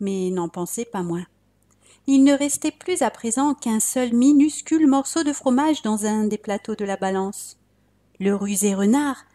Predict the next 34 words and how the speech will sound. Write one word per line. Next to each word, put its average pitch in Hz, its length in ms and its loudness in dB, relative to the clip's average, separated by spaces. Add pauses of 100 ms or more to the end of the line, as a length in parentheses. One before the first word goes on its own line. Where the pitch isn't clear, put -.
(140)
le 226 180 6
mit 247 160 10
dans 247 160 4
sa 269 200 2
bouche - 360 -6 (220)
et 220 180 0
jeta 208 400 2
au 208 60 4
loin 226 240 2 (260)
la 208 160 2
balance 208 640 -2
et 196 60 -4
le 185 120 -4
couteau - 520 -10 (460)
avant 208 600 0
de 202 120 0
disparaître 202 1200 -6 (120)
dans 202 220 2
les 185 200 -4
bois. 180 420 -6 (1300)
Les 208 140 -2
deux 196 140 -2
tigres 233 420 -6 (380)
se - 220 -8
rendirent 196 480 -2
compte, - 520 -6 (240)
mais 190 440 -4 (200)
un 202 120 -2
peu 208 160 -6
tard, - 360 -12 (300)
qu'ils 233 320 -4
avaient 208 140 -2
été 202 380 -6
bernés. 180 460 -2